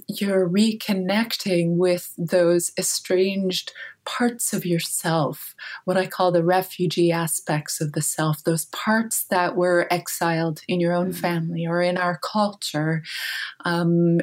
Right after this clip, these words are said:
Speaker 1: and in certain relationships or in our church or schools or whatever it is, that we reconcile ourselves with those parts that are always trying to re-belong themselves to us.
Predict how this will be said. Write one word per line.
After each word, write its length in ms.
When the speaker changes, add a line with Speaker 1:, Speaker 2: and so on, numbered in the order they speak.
Speaker 1:
and 340
in 300
certain 420
relationships 1300
or 220
in 220
our 240
church 560
or 80
schools 640
or 100
whatever 400
it 120
is, 360
that 140
we 120
reconcile 920
ourselves 600
with 160
those 300
parts 480
that 120
are 140
always 440
trying 440
to 240
re-belong 920
themselves 720
to 260
us. 420